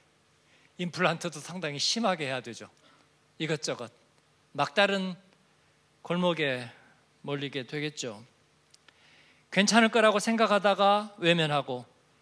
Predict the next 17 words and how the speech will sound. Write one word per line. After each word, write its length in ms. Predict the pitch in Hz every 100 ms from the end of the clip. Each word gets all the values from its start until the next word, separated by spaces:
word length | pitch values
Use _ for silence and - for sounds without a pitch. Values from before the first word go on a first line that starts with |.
| _ _ _ _ _ -
그러다가 600 | 208 220 247 240 247 233
피할 320 | - 359 370
수 180 | 320 349
없어서 320 | 311 285 226
막상 360 | 220 202 233 226
닥치면 640 | 190 208 - 214 196 196 196
원망하고 680 | 165 196 196 185 180 180 170
소리 280 | - 294 277
지르고 520 | 226 220 208 214 - _ _ _ -
분노하고 720 | 175 185 160 165 151 175 214 _ _ _ _ _ _ _ _ _ _ _ _ _ _ _ _ _ _ _ _
책임 320 | - 277 285 254
돌리고 580 | 226 220 220 226 220 - _ _ -
낙심하는 580 | 151 151 233 202 190 202
거죠. 320 | 170 120 107 _ _ - _ - - _ -
낙심은 720 | 147 - 277 269 247 262 -
외면하는 500 | 165 190 185 190 190
것입니다. 600 | 175 - 165 123 117 120